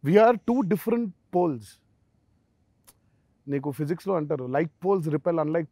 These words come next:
poles attract అని. ఒకటే రకమైన మెంటాలిటీ ఉంటే వాళ్ళు రిపెల్ అయిపోతారు, వేరు వేరు మెంటాలిటీస్ ఉన్నోళ్ళైతే కలిసిపోతారని.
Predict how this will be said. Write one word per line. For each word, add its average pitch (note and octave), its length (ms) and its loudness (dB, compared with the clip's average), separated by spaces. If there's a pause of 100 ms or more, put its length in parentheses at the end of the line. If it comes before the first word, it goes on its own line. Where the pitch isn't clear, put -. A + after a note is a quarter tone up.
poles E3 240 -4
attract C#3+ 360 -6
అని. G2+ 100 -20 (240)
ఒకటే D#3 200 -4 (120)
రకమైన F#3 360 -4
మెంటాలిటీ E3 480 -2
ఉంటే D#3+ 200 -6 (100)
వాళ్ళు E3 220 -2
రిపెల్ F#3 220 0
అయిపోతారు, B2+ 400 -8 (1200)
వేరు A3 320 12 (100)
వేరు C4 220 6 (280)
మెంటాలిటీస్ G#3 640 0
ఉన్నోళ్ళైతే G3 600 0 (180)
కలిసిపోతారని. F#3+ 680 0